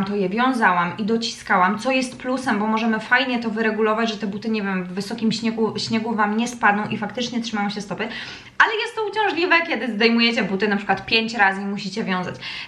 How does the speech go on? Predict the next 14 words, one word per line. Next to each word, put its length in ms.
Teraz 360
już 180
poszłam 600
po 60
rozum 320
do 100
głowy 300
i 100
sobie 240
zrobiłam 340
taką 320
bardziej 300
trwałą 480
kokardę, 520